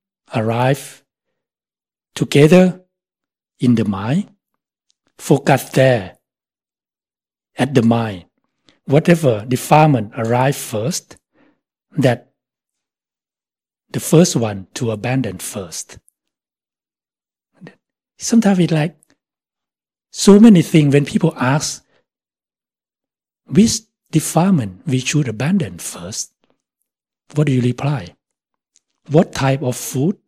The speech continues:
you're going to eat first, for example? What type of food you're going to eat first? Anything in front of us that is available,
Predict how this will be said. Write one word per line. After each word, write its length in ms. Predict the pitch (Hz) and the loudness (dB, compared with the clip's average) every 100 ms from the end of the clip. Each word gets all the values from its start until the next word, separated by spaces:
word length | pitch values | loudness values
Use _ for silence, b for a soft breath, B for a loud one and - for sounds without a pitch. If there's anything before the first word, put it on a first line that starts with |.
| _ | _
you're 160 | 131 123 | -8 -4
going 160 | 156 | -2
to 120 | 135 131 | -4 -4
eat 240 | 131 147 | -2 -4
first, 540 | - - 90 110 - - _ _ | -4 -12 -12 -12 -16 -18 _ _
for 160 | _ - | _ -12
example? 520 | 104 - 110 151 196 _ b b b b b _ | -10 -8 -6 -6 -6 _ b b b b b _
What 200 | 147 185 | -2 -2
type 280 | - 139 143 | -4 -8 -6
of 120 | 123 | -8
food 360 | - - 147 - - | -8 -8 -8 -8 -14
you're 80 | |
going 140 | - 131 | -6 -6
to 140 | 113 - _ | -6 -12 _
eat 240 | - 165 - | 2 2 2
first? 460 | - 101 104 - _ _ _ _ | -8 -10 -10 -12 _ _ _ _
Anything 440 | 147 190 - 135 | 0 0 2 0
in 140 | 127 123 | 2 -2
front 280 | - 135 147 | 0 -2 -2
of 120 | - | -4
us 340 | 156 165 - _ _ - _ _ - | -6 -6 -10 _ _ -20 _ _ -12
that 260 | 120 - | -12 -10
is 140 | - 127 | -10 -8
available, 560 | 104 135 151 107 95 | -6 -6 -6 -8 -16